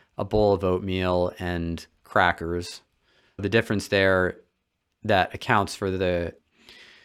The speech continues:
difference in calorie density is water. And you're gonna be a lot more full on the same number of oatmeal,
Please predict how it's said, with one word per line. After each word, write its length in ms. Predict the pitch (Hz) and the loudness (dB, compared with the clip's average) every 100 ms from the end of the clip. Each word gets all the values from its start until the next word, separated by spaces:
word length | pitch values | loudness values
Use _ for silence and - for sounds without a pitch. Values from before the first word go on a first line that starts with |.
| _ | _
difference 340 | 120 113 104 - | -2 -2 -2 -4
in 200 | 92 92 | -6 -6
calorie 480 | - 151 160 123 | -2 4 6 4
density 480 | 107 101 - 95 92 | 2 0 -2 -4 -4
is 160 | 90 85 | -4 -4
water. 520 | 90 98 82 58 - _ _ _ _ | 2 2 2 -2 -14 _ _ _ _
And 300 | - 95 90 | -4 -2 -2
you're 120 | 98 98 | -2 -2
gonna 260 | 110 104 | 0 0
be 220 | 98 101 | 0 0
a 80 | 95 | 2
lot 260 | 90 95 98 | 4 2 2
more 160 | 101 | -2
full 460 | 87 - 143 117 101 | -4 0 2 4 4
on 180 | 90 92 | 0 -4
the 80 | 90 | -4
same 280 | - 101 | -2 -2
number 320 | 95 90 87 85 | -2 -2 -2 -2
of 120 | 82 | -4
oatmeal, 720 | 113 101 92 87 82 82 | -6 -6 -4 -4 -2 -4